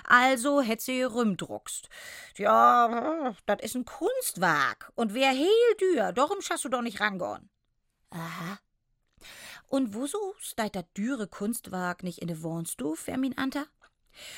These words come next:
"Dor is dat ut Elsie Rut broken." "Ja, klein mi an Moors, wo so schall ich dat nicht vertellen?" Dat is n Gerät, dat die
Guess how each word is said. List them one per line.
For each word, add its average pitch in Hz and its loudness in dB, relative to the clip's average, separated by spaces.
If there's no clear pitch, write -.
"Dor 214 -4
is - -4
dat - -8
ut 202 -4
Elsie 180 0
Rut 190 -2
broken." 180 -2
"Ja, 233 10
klein 247 8
mi 247 4
an 226 8
Moors, 285 6
wo 254 2
so 247 0
schall 233 2
ich 220 0
dat 226 -2
nicht 254 -4
vertellen?" 294 0
Dat 269 -2
is 320 -4
n 285 4
Gerät, 202 -4
dat 262 2
die 262 0